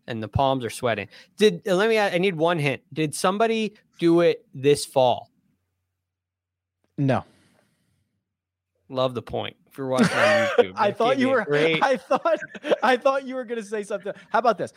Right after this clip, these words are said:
Speaker 2: One guy got in last minute and did it.
Speaker 1: Corey Connors.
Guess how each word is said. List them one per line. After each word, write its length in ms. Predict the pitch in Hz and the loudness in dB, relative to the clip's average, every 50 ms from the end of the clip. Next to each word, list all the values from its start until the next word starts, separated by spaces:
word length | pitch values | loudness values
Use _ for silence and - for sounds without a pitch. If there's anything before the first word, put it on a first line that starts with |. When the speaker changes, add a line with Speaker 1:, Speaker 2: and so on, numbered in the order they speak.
| - - _ | -18 -20 _
Speaker 2:
One 340 | - 147 156 202 269 302 302 | -6 -2 2 2 2 4 4
guy 240 | 277 262 226 220 208 | 4 4 4 4 4
got 300 | 180 202 185 185 196 185 | 4 4 6 6 6 4
in 260 | 180 180 175 170 175 - | 4 2 0 -2 -4 -6
last 520 | 160 147 143 147 165 170 175 180 - - - | -10 -8 -2 0 2 4 4 2 0 -2 -4
minute 380 | 156 156 151 139 117 101 - _ - | -2 0 0 0 0 -4 -8 _ -10
and 160 | - 120 113 | -10 -8 -6
did 160 | - 104 87 | -4 -4 -6
it. 100 | - - _ _ _ _ _ _ _ _ _ _ _ _ _ _ _ _ _ _ _ _ _ _ _ _ _ _ _ _ _ _ _ _ _ _ _ _ _ _ _ _ _ | -6 -8 _ _ _ _ _ _ _ _ _ _ _ _ _ _ _ _ _ _ _ _ _ _ _ _ _ _ _ _ _ _ _ _ _ _ _ _ _ _ _ _ _
Speaker 1:
Corey 240 | - 151 147 139 131 | 0 2 2 4 2
Connors. 480 | - 123 113 107 98 85 - - - | 2 2 2 0 -2 -6 -10 -14 -20